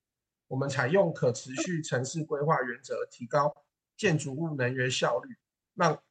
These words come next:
这样我们可以改进城市交通的系统，然后提供更好的公共空间。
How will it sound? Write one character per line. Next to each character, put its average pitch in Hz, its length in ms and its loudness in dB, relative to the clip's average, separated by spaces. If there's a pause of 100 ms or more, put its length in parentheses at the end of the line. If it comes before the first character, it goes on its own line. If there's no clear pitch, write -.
(180)
这 170 120 2
样 165 200 4
我 120 60 -4
们 123 140 -4
可 143 160 2
以 127 280 -2 (240)
改 - 180 -2
进 170 220 4
城 127 220 2
市 151 180 -2
交 139 240 4
通 139 220 4
的 127 100 -4
系 127 280 -4
统， - 200 -10 (420)
然 120 120 -2
后 139 420 8 (280)
提 139 160 -2
供 160 360 4 (300)
更 151 160 2
好 117 140 2
的 110 100 -2
公 135 200 -4
共 135 180 0
空 127 200 -2
间。 127 320 -4